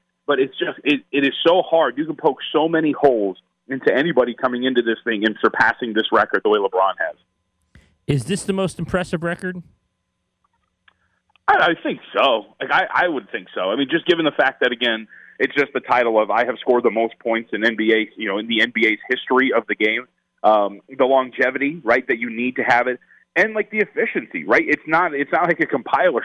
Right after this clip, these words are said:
Speaker 1: stat. Like, you've <laughs> gotta be able to go out there on a night-to-night basis and score with efficiency for the length of his career. That's,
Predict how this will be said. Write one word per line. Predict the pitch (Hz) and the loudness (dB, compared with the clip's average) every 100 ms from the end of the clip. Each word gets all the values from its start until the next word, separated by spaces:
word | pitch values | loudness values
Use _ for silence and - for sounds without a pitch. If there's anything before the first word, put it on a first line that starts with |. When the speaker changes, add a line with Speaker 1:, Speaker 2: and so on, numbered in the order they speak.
| - | -2
Speaker 1:
stat. | 95 95 - | -2 0 -2
Like, | 117 | -4
you've | 151 170 | -2 0
<laughs> | |
gotta | - - | 0 0
be | 156 | 0
able | 147 139 | -2 -2
to | 113 | -2
go | 127 | 2
out | 131 143 - | 4 2 -2
there | 101 92 - _ _ | -4 -4 -8 _ _
on | 120 | -4
a | 123 | 0
night-to-night | 120 147 - 139 117 | 0 0 0 -4 0
basis | 120 147 131 98 - _ _ | 0 0 -2 -6 -8 _ _
and | 135 131 | -4 -4
score | - 139 165 | 2 4 4
with | 147 139 | 2 -2
efficiency | 123 143 151 127 - 107 104 120 117 | -2 -2 -4 -8 -4 -4 -4 -10 0
for | 147 | 2
the | 131 123 120 | 4 2 0
length | 135 156 | -2 -2
of | 123 - | -4 0
his | 135 117 | -2 0
career. | 113 107 185 101 85 _ _ - | 0 2 2 0 -4 _ _ -2
That's, | 156 240 | -2 -2